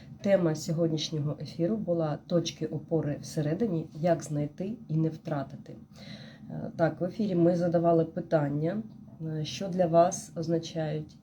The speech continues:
е, точки опори, як їх знайти і що це таке взагалі внутрішня опора. Е, отже, внутрішня опора — це те, що допомагає нам бути стресостійкими,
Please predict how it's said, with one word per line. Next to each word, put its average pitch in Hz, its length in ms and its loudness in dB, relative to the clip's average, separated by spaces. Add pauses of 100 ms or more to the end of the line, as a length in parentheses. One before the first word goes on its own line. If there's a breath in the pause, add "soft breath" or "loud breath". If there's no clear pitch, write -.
(520 loud breath)
е, - 260 -10
точки 180 420 -2
опори, 156 540 0 (400)
як 170 300 2
їх 170 120 -2
знайти 170 680 0
і 156 60 -8
що 180 220 -4
це - 140 -12
таке 170 340 0
взагалі 165 600 -2
внутрішня 151 720 -4
опора. 151 480 -4 (1160 loud breath)
Е, 143 220 -4 (100)
отже, 156 500 0
внутрішня 170 680 2
опора — 185 420 2
це - 160 -4
те, 196 200 -2
що 190 160 0
допомагає 180 640 2
нам 151 280 0
бути 151 380 -2
стресостійкими, 190 1080 -4